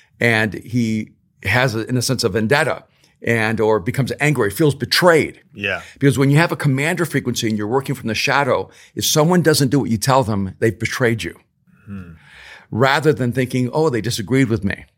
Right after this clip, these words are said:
Speaker 2: Yeah.
Speaker 1: Can you see the difference?
Speaker 2: Oh, incredibly
Speaker 1: Yeah.
Speaker 2: powerful.
Speaker 1: Yeah.
Speaker 2: And,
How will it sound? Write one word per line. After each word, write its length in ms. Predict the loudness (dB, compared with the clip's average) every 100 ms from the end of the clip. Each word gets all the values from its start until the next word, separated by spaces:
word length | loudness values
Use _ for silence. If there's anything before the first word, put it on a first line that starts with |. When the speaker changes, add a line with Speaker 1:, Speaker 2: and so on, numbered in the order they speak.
| _ _ _ _ _ _ _ _ _ _ -12
Speaker 2:
Yeah. 180 | 0 2
Speaker 1:
Can 160 | 4 2
you 60 |
see 140 | 4 4
the 80 | 4
difference? 300 | 2 4 4
Speaker 2:
Oh, 140 | 4
incredibly 420 | -2 0 2 2
Speaker 1:
Yeah. 60 | 2
Speaker 2:
powerful. 440 | 4 2 2 -4 -2
Speaker 1:
Yeah. 100 | 2
Speaker 2:
And, 360 | 2 2 -2